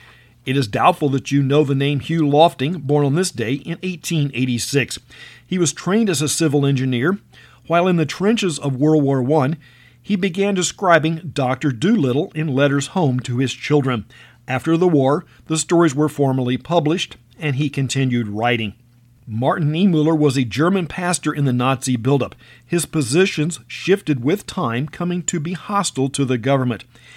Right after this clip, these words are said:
He wrote the poem First They Come For, which has been widely adapted. He was born on this day in eighteen ninety-two.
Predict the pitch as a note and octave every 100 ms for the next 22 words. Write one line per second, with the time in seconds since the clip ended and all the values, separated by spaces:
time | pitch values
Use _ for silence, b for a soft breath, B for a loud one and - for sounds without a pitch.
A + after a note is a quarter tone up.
0 | B B F3 D#3 G3+ G#3 F#3 - C3 D3
1 | D#3+ b - - F#3+ G3+ - E3 - G3+
2 | G#3 B2 A#2 C#3+ b b - F3+ - E3+
3 | E3+ D#3+ A#2+ A#2+ C3 B2+ B2+ G#2+ B2 C3
4 | B2+ G#2 F2 B B B - F#3 D3 B2+
5 | D#3 D3+ B2 C#3+ G#3+ - B2+ A#2+ C#3+ b
6 | b - D#3 D#3 C#3+ - D#3+ B2+ A#2 A2+
7 | A#2 A2+ - D3 A2+